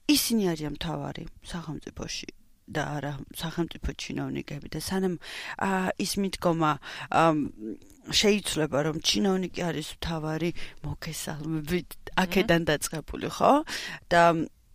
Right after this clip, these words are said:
Speaker 1: არ ვიქნებით ისეთივე მთავარი და ისეთივე მნიშვნელოვანი ამ ქვეყნისთვის, როგორც ის ჩინოვნიკი, რომელიც რაღაც მუშაობს და უფრო მეტიც. მე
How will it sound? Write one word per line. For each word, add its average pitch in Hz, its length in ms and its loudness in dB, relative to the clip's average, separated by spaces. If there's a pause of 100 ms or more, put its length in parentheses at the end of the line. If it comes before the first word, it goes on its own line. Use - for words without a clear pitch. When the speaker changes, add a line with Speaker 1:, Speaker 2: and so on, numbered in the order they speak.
(220)
Speaker 1:
არ 240 300 8
ვიქნებით 208 540 2
ისეთივე 214 460 0
მთავარი 208 400 2
და 156 100 -2
ისეთივე 160 380 -4
მნიშვნელოვანი 156 600 -2
ამ 147 140 0
ქვეყნისთვის, 151 540 -4
როგორც 156 320 -4
ის 156 140 -6
ჩინოვნიკი, 160 540 -2
რომელიც 139 360 -6
რაღაც 143 280 -10 (100)
მუშაობს 143 460 0
და - 100 2
უფრო 143 260 2
მეტიც. 156 460 0 (680)
მე 220 240 8